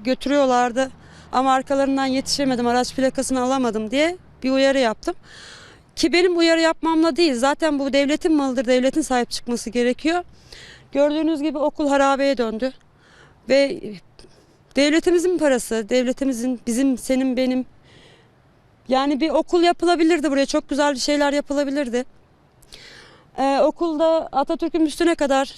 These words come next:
çalındı. Ee, içeriler berbat bir şekilde yağmalandı. Gördüğünüz gibi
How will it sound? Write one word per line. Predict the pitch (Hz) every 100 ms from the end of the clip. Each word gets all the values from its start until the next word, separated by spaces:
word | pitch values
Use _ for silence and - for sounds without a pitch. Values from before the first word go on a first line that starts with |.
| -
çalındı. | 254 247 240 214 240 - _ _ _ - -
Ee, | 233 233
içeriler | - - 269 262 254 240 - - _ _ -
berbat | 254 254 -
bir | -
şekilde | 240 226 220 220
yağmalandı. | 220 214 214 220 220 214 220
Gördüğünüz | 220 220 226 226 208
gibi | 220